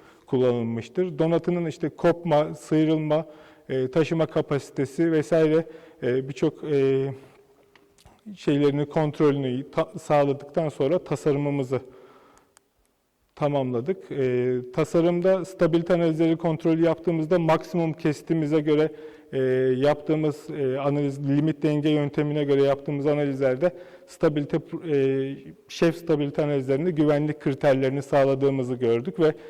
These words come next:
e, duvarın içinden geçen bir kayma kamasını şu an zaten görüyoruz statik ve dinamik durum için.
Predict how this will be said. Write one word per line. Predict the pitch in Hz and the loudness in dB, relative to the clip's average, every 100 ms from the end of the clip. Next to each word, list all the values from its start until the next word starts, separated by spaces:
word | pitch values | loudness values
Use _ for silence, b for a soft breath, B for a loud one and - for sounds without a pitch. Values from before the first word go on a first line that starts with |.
| B B | B B
e, | 127 123 | -2 2
duvarın | 151 156 151 180 | 4 4 4 0
içinden | 151 165 151 151 147 - | -4 -2 0 0 0 -4
geçen | 139 131 151 147 | -2 0 0 -2
bir | 151 | -2
kayma | 165 147 135 | 0 2 2
kamasını | - 131 120 - 156 | -2 -2 -4 -4 -6
şu | - | -4
an | 139 | -2
zaten | 123 135 123 147 B B B B B 156 | 0 0 -2 -8 B B B B B 2
görüyoruz | 143 123 117 110 | 2 4 2 -2
statik | - 143 143 143 | -4 -4 -4 -2
ve | 139 | 0
dinamik | 127 127 127 127 - | 0 0 -2 -4 -6
durum | 113 110 | -4 -4
için. | 113 180 170 | -4 -4 -4